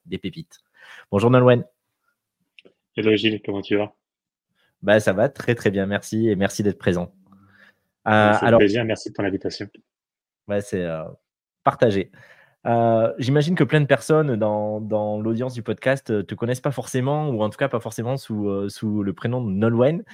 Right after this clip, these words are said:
Speaker 1: Euh, est-ce que tu pourrais nous dire en quelques mots, alors c'est toujours une question un peu bateau, mais qui est Nolwenn ?
Speaker 2: Oula, euh, qui est Nolwenn ? Euh, même moi, des fois, je sais pas qui je suis.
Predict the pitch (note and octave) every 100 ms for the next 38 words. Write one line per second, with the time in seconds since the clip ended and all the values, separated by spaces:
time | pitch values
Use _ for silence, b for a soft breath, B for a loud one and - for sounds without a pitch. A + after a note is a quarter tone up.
0 | B B B - A#2 A2+ A2+ A2 A2 A2
1 | A2+ A#2 _ _ - C3+ - - - C3
2 | A#2+ B2+ C3 G2+ - F3+ C3+ B2 A2 A#2+
3 | D3+ - _ _ F#2 E2 - E2+ G#2 A2
4 | G2 F#2 G2 F2+ F2+ F2+ A2 D3+ A2 A2+
5 | _ _ _ - F3 D#3 B2+ A2 G2 F2+
6 | E2+ _ _ _ _ _ _ _ _ _
7 | _ _ _ _ _ _ _ _ _ _
8 | - B2 B2 G2+ - B2 A2 G#2+ G#2+ G#2
9 | - C#3+ C3 G#2 - A2+ G#2+ G#2 A2 A#2+
10 | A2+ B2+ B2+ A2 C3 - G#2+ A#2 - A2
11 | G#2 B2